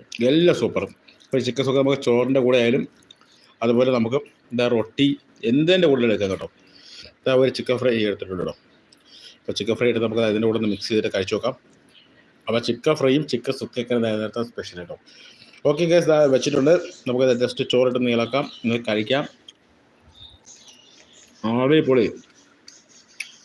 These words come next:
സൂപ്പർ. അപ്പം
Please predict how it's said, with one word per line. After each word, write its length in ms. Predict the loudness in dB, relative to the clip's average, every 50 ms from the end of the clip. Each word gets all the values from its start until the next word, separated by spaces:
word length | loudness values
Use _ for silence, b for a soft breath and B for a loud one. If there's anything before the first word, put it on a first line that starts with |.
| _ -14 -4
സൂപ്പർ. 400 | 0 2 2 2 0 -2 -4 -6 -6 -8 _ _ _ -16 -16 _ _ _ _ _ _ -20 -20 _ _ _ _ _ _ _ _ -20 -20 -20 -20 _
അപ്പം 220 | 0 0 0 0